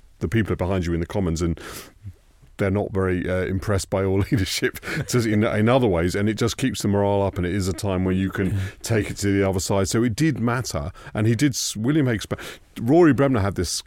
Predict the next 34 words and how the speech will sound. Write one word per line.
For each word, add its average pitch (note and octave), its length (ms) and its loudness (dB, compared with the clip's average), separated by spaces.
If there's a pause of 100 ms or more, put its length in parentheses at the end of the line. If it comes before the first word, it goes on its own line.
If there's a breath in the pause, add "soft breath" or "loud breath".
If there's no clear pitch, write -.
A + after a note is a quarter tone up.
he F#2 140 -2
said G#2 180 0
that G#2 140 2
on G#2+ 160 2
Wednesday A2+ 400 2
mornings F2+ 480 2
I G2 220 0
get E2+ 180 -2
together E2+ 260 0
with E2 140 -2
my F2+ 180 -2
team, D2+ 380 -2 (320 loud breath)
uh, E2+ 240 0
and F2+ 180 -2
we F#2 80 0
think F2 300 -4
where F#2 140 -2
the F2+ 100 -4
country's E2+ 400 -2
going, E2 260 -2
and F#2 100 0
William G2+ 280 2
Hague's F2+ 400 -2 (240 loud breath)
team G2 260 0
gets F#2+ 180 -2
together F2+ 360 -2
and F#2 200 -2
sees F2+ 280 -2
whether F2 160 0
he F2 100 -2
can F#2+ 140 -2
devise F#2 400 0
a F2+ 60 0
joke, F2+ 420 -2